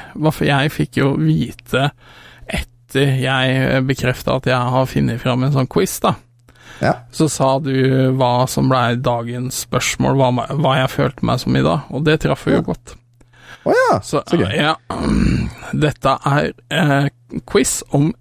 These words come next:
Speaker 1: gresk mytologi.
Speaker 2: Hmm.
Speaker 1: Hvem skrev Odysseen? Var det William Shakespeare, Bart, Homer eller Platon?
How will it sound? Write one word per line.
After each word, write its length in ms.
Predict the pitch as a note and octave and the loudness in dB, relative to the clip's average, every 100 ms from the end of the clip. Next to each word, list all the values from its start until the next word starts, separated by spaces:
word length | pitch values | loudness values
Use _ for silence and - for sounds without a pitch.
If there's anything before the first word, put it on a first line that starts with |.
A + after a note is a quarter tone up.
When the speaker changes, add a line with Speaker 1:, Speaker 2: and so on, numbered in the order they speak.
| - | -16
Speaker 1:
gresk 640 | - D3+ C#3+ D#3 - - - | 0 2 2 0 -2 -6 -2
mytologi. 680 | F3 D#3 - F#3 F3 C3+ - - _ _ _ _ _ _ _ _ _ | 0 0 0 0 0 -2 -4 -18 _ _ _ _ _ _ _ _ _
Speaker 2:
Hmm. 260 | G4 G4 F2 - - _ _ _ _ _ - - _ _ _ - | 0 0 0 -6 -20 _ _ _ _ _ -20 -20 _ _ _ -4
Speaker 1:
Hvem 680 | C#3 C#3+ E3 E3 A3+ A#3+ C#3 - | -2 0 0 2 2 0 -2 -6
skrev 840 | - - - - C#3+ C#3 D3+ E3 - | -4 -2 -2 0 0 2 2 0 -2
Odysseen? 1080 | - E3+ E3 E3+ - - F3 F#3+ G#3+ D#3+ - - _ _ _ _ _ _ _ _ _ _ | -2 0 2 0 0 -2 0 0 0 -2 -4 -14 _ _ _ _ _ _ _ _ _ _
Var 160 | C3 C3+ | 0 2
det 240 | C#3 C3+ - | 2 2 -2
William 420 | C#3 C#3 C3+ D3+ | -2 0 2 0
Shakespeare, 680 | - C#3+ D3 - - G3+ B3 - | 0 0 0 -4 0 0 0 -2
Bart, 720 | D#3+ - D3 D#3+ A3+ - - - - | -4 0 0 2 0 -4 -14 -18 -18
Homer 680 | - D3+ D3 D3 D3+ G3+ C4+ - _ _ _ _ _ _ _ | -4 2 2 2 2 2 0 -6 _ _ _ _ _ _ _
eller 240 | - C3+ B2 - | 0 0 0 -4
Platon? 640 | - B2+ A#2 - B2 - | -2 0 0 0 -2 -2